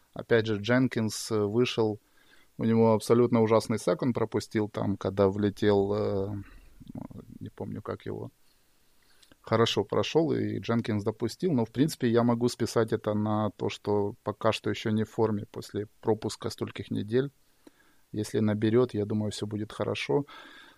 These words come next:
Ну, и опять же, нужно делать скидку, то, что пас-раш Чикаго — это все-таки стоящая единица, из которой нужно считаться.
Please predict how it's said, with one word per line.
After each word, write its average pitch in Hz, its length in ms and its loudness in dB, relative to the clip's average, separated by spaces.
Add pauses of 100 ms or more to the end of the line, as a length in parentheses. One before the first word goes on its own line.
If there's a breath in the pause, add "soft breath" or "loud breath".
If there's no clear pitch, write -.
(580 loud breath)
Ну, 147 260 6
и 139 140 10
опять 131 360 12
же, 107 360 8
нужно 107 320 4
делать 107 280 6
скидку, 123 400 -2
то, 110 180 -2
что - 260 -2
пас-раш 107 540 2
Чикаго — 117 460 0
это 101 200 -6
все-таки 101 800 -2 (680)
стоящая 104 680 -2
единица, 110 580 0
из 98 200 -4
которой 104 380 -4
нужно 104 320 -4
считаться. 107 560 -8